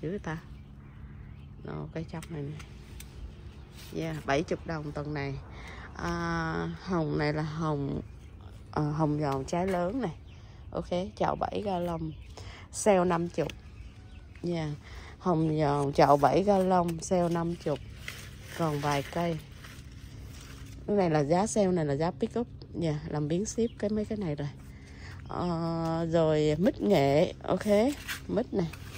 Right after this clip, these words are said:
Đó, những cái cây mít như vậy. Bảy chục đồng. Khách hẹn nhưng không lấy rồi em sale luôn. Mà ra sale pick up thôi. Ship là phải tính tiền cao. Tại vì đã sale rồi mà còn ship mà còn bao hàng nữa là phải tính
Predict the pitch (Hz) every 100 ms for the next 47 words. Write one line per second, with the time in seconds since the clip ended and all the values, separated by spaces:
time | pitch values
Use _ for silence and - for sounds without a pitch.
0 | - - - - - - - 143 170 220
1 | 226 - 147 147 214 214 202 185 220 -
2 | 190 170 139 117 143 - - - - -
3 | - - - - 123 196 196 190 - 143
4 | 131 127 - - - - - - - -
5 | - - - - - - 233 226 185 131
6 | 170 175 175 160 160 151 180 185 143 143
7 | 151 - 156 156 156 147 147 - - 160
8 | 139 147 151 151 180 165 202 196 - 208
9 | 185 151 143 - - - - 240 226 196
10 | 156 139 139 - 180 208 165 143 160 160
11 | 147 - 131 143 143 135 175 220 185 175
12 | 151 139 143 - 139 - 220 320 247 214
13 | 185 170 151 156 143 165 180 180 147 139
14 | 131 175 156 - - 165